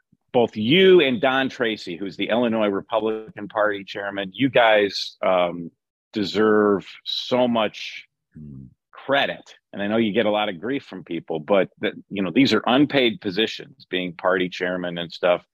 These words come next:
Speaker 1: uh, whether it's at the county level or the state level. And you, you've gotta keep a very diverse group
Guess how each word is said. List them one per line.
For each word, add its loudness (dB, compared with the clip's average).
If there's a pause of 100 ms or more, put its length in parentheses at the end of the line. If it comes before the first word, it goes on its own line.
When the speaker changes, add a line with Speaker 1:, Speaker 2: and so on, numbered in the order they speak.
(460)
Speaker 1:
uh, 0
whether -4
it's -10
at -18
the -10
county 0
level 2
or 0
the -6
state -4
level. -4 (400)
And -4 (120)
you, -4
you've 2
gotta 2
keep -6 (220)
a -4
very 0
diverse -4 (120)
group -6